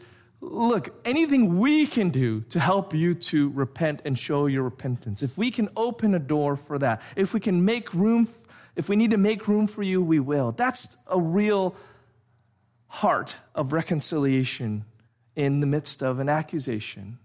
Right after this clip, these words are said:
is if you, if you're willing to give them a chance, a real re-, chance to repent,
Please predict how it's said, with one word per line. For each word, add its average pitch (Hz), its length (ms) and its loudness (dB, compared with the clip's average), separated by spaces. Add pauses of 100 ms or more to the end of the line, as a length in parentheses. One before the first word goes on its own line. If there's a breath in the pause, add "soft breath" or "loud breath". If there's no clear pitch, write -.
is 135 200 -4
if 147 220 -4
you, 156 240 2 (320 loud breath)
if 139 180 -6
you're 175 220 2
willing 156 480 0
to 131 160 -8
give 147 300 -4
them 147 160 -2
a 135 40 -6
chance, - 540 -8
a 151 80 0
real 185 320 2
re-, 156 220 -2
chance 135 400 -6
to - 160 -16
repent, 117 560 -10